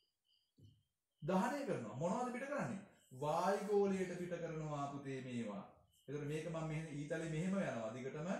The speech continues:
එතකොට මේවා මොකක් කරනවද? පොසිල ඉන්ධන දහනය කරනවා. දහනය කරනකොටත් පුතේ මොනවද පිට වෙන්නේ වායුගෝලයට?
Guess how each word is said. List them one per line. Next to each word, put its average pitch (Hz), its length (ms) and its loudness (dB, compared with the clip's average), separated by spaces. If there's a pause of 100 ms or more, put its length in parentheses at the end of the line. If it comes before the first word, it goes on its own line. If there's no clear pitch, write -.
(260)
එතකොට 170 320 0
මේවා 190 280 2
මොකක් 190 180 2
කරනවද? 208 320 0
පොසිල 226 380 4
ඉන්ධන 190 340 2 (440)
දහනය 208 680 2
කරනවා. 120 500 -4 (1500)
දහනය 233 480 4
කරනකොටත් 160 500 0
පුතේ 156 240 -4
මොනවද 175 300 -4
පිට 160 160 -2
වෙන්නේ 156 220 0
වායුගෝලයට? 135 640 0